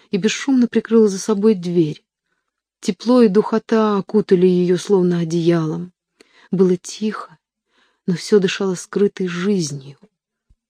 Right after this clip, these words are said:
Жеребы и кобылы отдыхали в стойлах, в углу трещал сверчок. Беннер не смущало, что она находится в конюшне в неурочный час, и на ней только легкая сорочка. Ей не раз приходилось бодрствовать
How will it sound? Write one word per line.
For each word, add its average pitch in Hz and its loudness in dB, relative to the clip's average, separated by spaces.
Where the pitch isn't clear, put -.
Жеребы 208 6
и - 8
кобылы 196 4
отдыхали 180 0
в - -8
стойлах, 170 0
в 180 0
углу 202 2
трещал 196 -2
сверчок. - -6
Беннер 220 4
не 226 6
смущало, 247 0
что - -4
она 185 0
находится 190 0
в - -10
конюшне 208 2
в 190 2
неурочный 202 4
час, 196 -8
и 202 4
на 202 8
ней 208 8
только - 4
легкая 214 4
сорочка. 240 0
Ей 202 8
не 180 4
раз 175 2
приходилось 254 2
бодрствовать 180 2